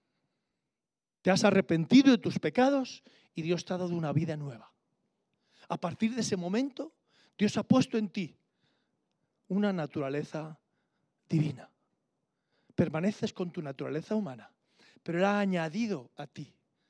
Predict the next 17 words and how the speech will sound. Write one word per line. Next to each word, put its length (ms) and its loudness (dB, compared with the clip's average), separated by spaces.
esa 380 -8
herencia 640 -4
genética, 840 -12
espiritual, 680 -16
que 100 2
nos 220 2
viene 240 2
a 40 -10
través 360 -4
de 80 -6
Cristo. 440 -8
Según 280 -2
la 80 0
Biblia, 480 4
nuestro 380 2
hermano 340 -2
mayor. 460 -8